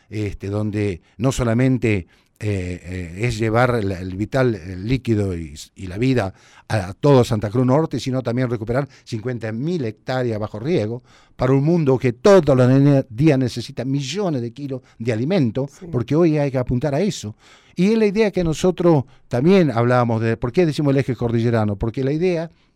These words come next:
Speaker 1: desde el turbio a los antiguos, eh, es,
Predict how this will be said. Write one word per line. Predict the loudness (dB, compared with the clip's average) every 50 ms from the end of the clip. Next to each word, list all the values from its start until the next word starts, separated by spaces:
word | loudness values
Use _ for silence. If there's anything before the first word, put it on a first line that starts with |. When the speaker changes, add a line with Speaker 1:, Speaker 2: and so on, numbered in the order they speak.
| _ _ _ _ _ _ _ _ _ _ _ _ _ -8
Speaker 1:
desde | -4 -4 -2 -2
el | -4 -2
turbio | 0 2 2 2 4 2 2 0 0 -4 _ _ _ -8
a | -4 -4
los | -2 -2 -2
antiguos, | -4 -4 -2 -2 0 2 2 2 0 0 -4 -10 _ _ _
eh, | -4 -2 -2 -2 -2
es, | -4 -6 -6 -6 -8